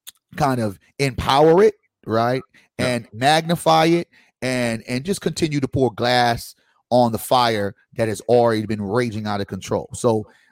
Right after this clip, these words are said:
Speaker 1: let's stop the narrative that America was going thr-, through this change of, of formalities and Donald Trump came and messed it, everything up. If anything, I applaud Donald Trump. And I applaud him for one reason.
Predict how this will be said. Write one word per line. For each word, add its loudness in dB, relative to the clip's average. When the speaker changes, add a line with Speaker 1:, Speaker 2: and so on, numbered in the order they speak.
Speaker 1:
let's 0
stop -2
the 0
narrative 0
that -4
America -2
was -4
going -6
thr-, -6
through -2
this -8
change -4
of, -8
of -6
formalities 0
and -2
Donald 0
Trump -4
came 0
and -4
messed 0
it, 2
everything 2
up. 0
If 2
anything, 4
I 4
applaud 2
Donald -8
Trump. -10
And 0
I 6
applaud 4
him 0
for 2
one 2
reason. -4